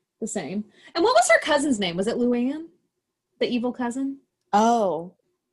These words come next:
Speaker 2: I think so. Luann or Louise or something like that.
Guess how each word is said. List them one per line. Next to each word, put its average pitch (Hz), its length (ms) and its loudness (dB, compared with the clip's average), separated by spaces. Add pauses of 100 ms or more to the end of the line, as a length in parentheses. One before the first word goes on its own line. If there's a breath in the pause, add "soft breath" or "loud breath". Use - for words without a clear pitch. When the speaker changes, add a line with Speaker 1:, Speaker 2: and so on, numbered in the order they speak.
(360)
Speaker 2:
I 220 80 -4
think 226 240 -4
so. 180 340 -8
Luann 262 320 2
or 277 100 2
Louise 196 460 0
or 180 60 -4
something 165 320 -8
like - 160 -14
that. 82 180 -6